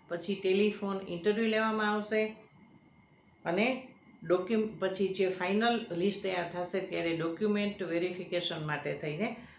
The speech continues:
રૂબરૂ બોલાવવામાં આવશે. આ રીતે તમે ઓનલાઈન અરજી કરો એટલે પછી એમાં તમારો મોબાઈલ નંબર પણ એક આપવાના છે. મોબાઈલ નંબર પાછા તમારે બદલાવાના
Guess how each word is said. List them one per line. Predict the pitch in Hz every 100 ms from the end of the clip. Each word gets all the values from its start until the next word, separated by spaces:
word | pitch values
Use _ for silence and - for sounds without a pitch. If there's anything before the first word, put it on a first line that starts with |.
| -
રૂબરૂ | 143 165 170
બોલાવવામાં | 160 147 147 147 139 123 120
આવશે. | 127 - 123 - - _ _ _ -
આ | -
રીતે | 185 180 185
તમે | 185 185 175
ઓનલાઈન | 170 185 190 185
અરજી | 160 160 202
કરો | 226 226 202 - - - -
એટલે | 156 165
પછી | 156 - 240 240 - - _ -
એમાં | 170 175 180
તમારો | 175 175 160
મોબાઈલ | 160 180 185
નંબર | 175 175 175
પણ | -
એક | 165 -
આપવાના | 143 - 170 190
છે. | 202 202
મોબાઈલ | 160 151 165 165
નંબર | 170 165 160
પાછા | 156 156 165
તમારે | 156 156 156
બદલાવાના | 147 147 156 170 233